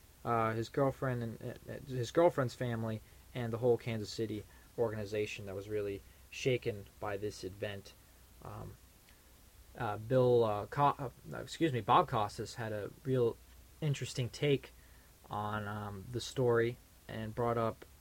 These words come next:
the issue of gun control in the United States and saying that if there was stricter laws with, with guns and not able to buy them in the United States,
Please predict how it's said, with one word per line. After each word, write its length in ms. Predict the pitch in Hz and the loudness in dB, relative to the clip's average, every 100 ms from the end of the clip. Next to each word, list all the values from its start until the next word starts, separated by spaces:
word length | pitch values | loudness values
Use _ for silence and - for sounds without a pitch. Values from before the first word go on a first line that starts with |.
| - | -6
the 260 | 110 90 | -2 0
issue 320 | 120 - 120 110 | 0 0 -2 0
of 200 | 104 - | -2 0
gun 240 | 175 196 | 2 2
control 560 | 160 117 - 110 104 104 | -2 -4 0 0 2 0
in 80 | 104 | -2
the 60 | |
United 380 | 104 101 101 98 | -6 -4 -4 -4
States 460 | - 113 117 139 104 | -4 -2 0 -2 -8
and 140 | 98 - - - - - - | -14 -16 -20 -20 -20 -20 -20
saying 460 | - - 120 113 107 | -16 -6 -2 -2 0
that 340 | 107 101 - - - - - - - - - - | 0 -2 -6 -20 -20 -20 -20 -20 -20 -20 -20 -12
if 400 | - 110 - - - - - - - - | -2 -2 -2 -14 -20 -20 -20 -20 -20 -2
there 180 | 120 113 | 2 4
was 380 | 110 - - - | 2 -2 -8 -10
stricter 520 | - - 151 - 131 | -12 0 0 4 2
laws 500 | 120 131 139 135 120 | 4 6 6 6 4
with, 300 | 127 120 - | 2 2 0
with 260 | - 123 - | -4 -4 -2
guns 420 | 135 131 131 120 | 0 2 0 -2
and 120 | 107 - | -8 -8
not 220 | 123 120 - | -4 -2 -2
able 200 | 120 120 | -4 -4
to 100 | - | -4
buy 300 | - 147 165 | 4 6 6
them 320 | 143 131 127 - 143 | 4 2 0 -6 -8
in 80 | |
the 60 | 135 | -4
United 320 | 127 120 117 | -2 0 -2
States, 460 | - 131 120 - | -2 -2 -2 -2